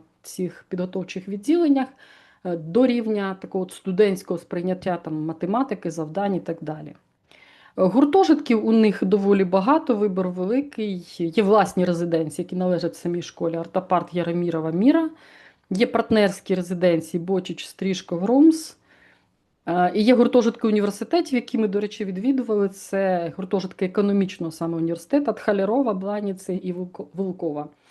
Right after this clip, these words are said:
Вулкова взагалі знаходиться прямо біля школи, але там не завжди вистачає місць. А, ну, тобто такий великий доволі у них вибір. Перевага, ну, перевага одна. Найбільша кількість профільних годин. <clears throat> І, в принципі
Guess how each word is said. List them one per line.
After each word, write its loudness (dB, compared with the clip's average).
Вулкова 4
взагалі 2
знаходиться -6
прямо -4
біля -6
школи, 0
але 0
там -6
не -4
завжди -6
вистачає -10
місць. 0
А, -4
ну, -2
тобто -6
такий -8
великий -2
доволі -4
у -4
них -6
вибір. -4
Перевага, 2
ну, 2
перевага 2
одна. -4
Найбільша -4
кількість -4
профільних -2
годин. 2
<clears throat> 6
І, 2
в -6
принципі 4